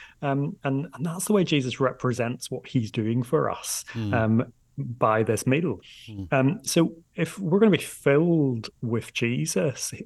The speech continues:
Speaker 1: we're being filled with the one who pours out the Spirit.
Speaker 2: Mm.
Speaker 1: Um, there's so many, uh, early Pentecostal testimonies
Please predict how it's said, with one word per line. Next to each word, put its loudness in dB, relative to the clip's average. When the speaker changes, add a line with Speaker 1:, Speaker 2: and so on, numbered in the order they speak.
Speaker 1:
we're 6
being 4
filled 2
with -2
the 2
one 2
who -4
pours -4
out -6
the -20
Spirit. -4
Speaker 2:
Mm. -6
Speaker 1:
Um, 2
there's 0
so 4
many, 6
uh, -4
early 6
Pentecostal 0
testimonies 0